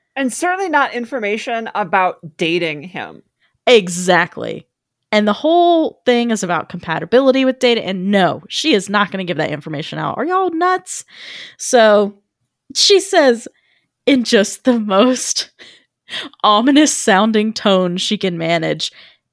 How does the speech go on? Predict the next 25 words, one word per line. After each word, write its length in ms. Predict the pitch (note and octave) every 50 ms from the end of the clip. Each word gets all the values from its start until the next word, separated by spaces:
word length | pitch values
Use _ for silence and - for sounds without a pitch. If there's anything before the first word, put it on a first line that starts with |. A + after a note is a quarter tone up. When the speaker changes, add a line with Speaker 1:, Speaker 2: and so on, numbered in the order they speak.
| _ -
Speaker 2:
"And 260 | F#3+ F#3 F3+ E3+ E3
why 420 | E3+ F3 E3+ E3 F#3+ G3+ A3+ C4
are 160 | C#4 - C4+
you 160 | C#4 C#4+ D4 D4
seeing 440 | D4 - - D4+ D4+ D#4 D#4+ D#4+
how 220 | E4 - D#4 D4+ D#4
compatible 720 | D4+ - E4+ D#4+ - - D#4+ D#4 D#4+ D#4 D#4 E4+ E4+ E4+
you 240 | D4+ D#4 F4 E4+ E4+
are?" 260 | E4+ E4+ E4+ F4 G4 G#4+ G#4+ _ _ _ _ _ _ _ _ _ _ -
And 200 | A#3 A3+ A3 A3
they 160 | A3+ A3+ A3
all 480 | - - G3+ G3+ G#3 G#3+ A3+ A#3 A3+
just 440 | G#3+ - - A3+ A3 - - - - - _ _ _
take 340 | - - B3 B3+ A#3 B3 -
that 260 | D4 C#4 C4+ B3 - -
as 280 | - G#3 G#3+ A#3 B3 -
their 240 | - A#3 A3+ A#3 A#3+
cue, 640 | - - - - C4 C4 D4 E4+ F#4 G4 G#4 G#4 G4 E4+ - _ -
are 420 | G3 G3+ F#3+ F#3+ F#3 F#3 G3+ G#3 G#3+ - _ _
scared 640 | - - - - - - C#4 D4 D4 D4+ D4 D4 C#4
shitless, 640 | - - - C#4 A#3+ - - A#3 A#3+ A#3 A#3 - - - -
and 380 | F3+ F3+ F#3 F#3 F#3 F3+ E3+
leave. 420 | D#3+ D3+ B2+ F#2 D3 E3 - - - _
<laughs> 40 | - G#4 - C6+ C6+ C6+ - - - - - - - - - - _ _ _ - C5 - - - F#3+ - - _
Speaker 1:
<laughs> 60 | -